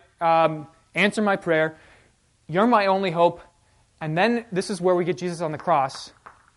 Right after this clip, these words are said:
And what happens next? He's vindicated, the resurrection, life, um, and the gospel to the rest of the world, right? So, um, John is inviting us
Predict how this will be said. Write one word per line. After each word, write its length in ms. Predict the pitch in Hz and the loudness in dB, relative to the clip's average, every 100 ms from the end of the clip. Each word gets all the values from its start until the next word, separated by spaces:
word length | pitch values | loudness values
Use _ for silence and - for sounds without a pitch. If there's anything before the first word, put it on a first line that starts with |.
| _ _ _ _ _ _ - | _ _ _ _ _ _ -12
And 140 | 139 | -2
what 120 | 160 | 0
happens 300 | 180 185 165 | 2 0 -2
next? 400 | 156 175 - - - _ _ _ _ _ _ _ | -6 -6 -8 -20 -20 _ _ _ _ _ _ _
He's 200 | 143 123 | -12 -6
vindicated, 720 | 147 180 180 170 160 156 147 - _ _ _ _ _ _ _ _ - | -4 -2 -2 -4 -4 -6 -10 -20 _ _ _ _ _ _ _ _ -6
the 60 | |
resurrection, 800 | 127 156 156 151 143 - 139 123 - _ _ | 0 2 2 -2 -2 -8 -12 -12 -16 _ _
life, 500 | 131 143 143 - - _ _ _ _ _ _ - | -2 -2 -2 -8 -20 _ _ _ _ _ _ -8
um, 300 | 131 135 135 - | -2 -2 -4 -10
and 140 | 139 135 | -10 -8
the 40 | |
gospel 600 | 131 156 - - 123 117 _ _ _ _ _ _ _ _ | -4 -4 -6 -14 -16 -16 _ _ _ _ _ _ _ _
to 80 | - | -12
the 80 | 131 | -8
rest 180 | 123 - | -8 -8
of 60 | |
the 60 | 135 | -6
world, 220 | 151 107 | -4 -4
right? 180 | 117 139 _ _ _ _ | -8 -12 _ _ _ _
So, 260 | 180 165 - _ _ | 0 0 -6 _ _
um, 480 | 160 156 151 135 135 _ _ _ _ _ - | 0 2 2 0 -10 _ _ _ _ _ -4
John 220 | 180 208 | 0 2
is 120 | 180 | 0
inviting 400 | 190 170 180 160 | 2 4 4 0
us 340 | 135 139 - | -6 -8 -18